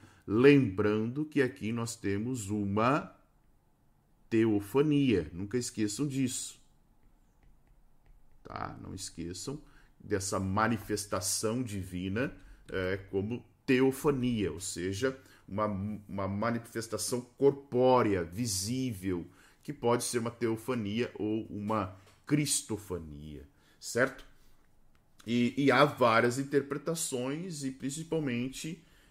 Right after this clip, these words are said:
é, sobre o singular Yahvé, que vai aparecer ali, é, sempre que Ló, é, é, perdão,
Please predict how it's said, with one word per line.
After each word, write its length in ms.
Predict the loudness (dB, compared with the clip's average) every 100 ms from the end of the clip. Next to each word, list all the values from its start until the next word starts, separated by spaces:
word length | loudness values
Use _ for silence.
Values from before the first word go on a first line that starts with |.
| -2
é, 1000 | 4 6 6 6 6 4 4 2 0 -2 -8
sobre 760 | -8 0 2 2 2 0 0 -6
o 80 | -2
singular 760 | -2 0 -2 -2 0 2 2
Yahvé, 760 | 2 0 0 6 8 8 4 -10 -20 -20 -10
que 120 | -2
vai 160 | 4 4
aparecer 680 | 4 2 0 -2 -2 0
ali, 460 | 0 0 -2 -4 -8 -20 -8
é, 360 | 0 2 2 0
sempre 440 | -2 -2 -2 -4 -8
que 220 | -4 -4
Ló, 640 | -2 0 6 8 8 6 -2 -18 -8
é, 260 | -6 -6 -6 -10 -10 -10
é, 400 | -8 -8 -8 -12 -16 -12 -6
perdão, 300 | -2 -4